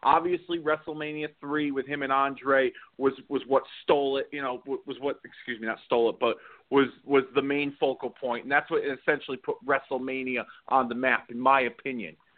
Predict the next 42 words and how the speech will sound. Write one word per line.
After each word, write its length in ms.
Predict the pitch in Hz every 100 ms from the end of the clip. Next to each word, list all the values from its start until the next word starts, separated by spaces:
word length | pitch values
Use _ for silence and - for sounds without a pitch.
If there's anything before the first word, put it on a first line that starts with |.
| _ -
Um, 400 | 113 110 107 104 _ _ _ _ _ _ _ _ _ _ -
but 320 | 147 135 - _ _ _ _ _ _
in 160 | 180 190
that 260 | 190 180 - _ -
same 260 | 180 170 -
era, 320 | 151 175 165 123
in 100 | 156
between 300 | 160 156 156
WrestleManias 640 | 143 143 147 143 139 139 127 135
one 200 | 139 127
through 160 | 131 -
eight, 260 | 156 160 -
there 120 | 156
were 200 | 170 -
other 280 | 151 139 120
guys 440 | 135 147 160 139 123
that 100 | 127
I 100 | 120 117 _
feel 240 | 135 127 117
like 260 | 113 110
that 160 | - -
weren't 260 | 123 147 160 -
too 140 | 165 156 -
far 160 | 156 -
behind 460 | 139 131 147 143 139
from 140 | 113 101
Hogan. 440 | 151 160 107 85 _ _ _ 120
And 80 |
you 100 | 131
could 160 | 160 156
make 180 | 156 139
a 160 | 127
case 220 | 151 143 143 -
for 480 | 147 135 127 123 117 _ _ _
Randy 440 | 120 131 135 135
Macho 420 | 127 123 120 135 117
Man 260 | 113 110 -
Savage, 400 | 139 143 - - - - - _ -
who 140 | 127
had 240 | 127 123 95
at 160 | 117
WrestleMania 640 | 131 120 127 123 120 120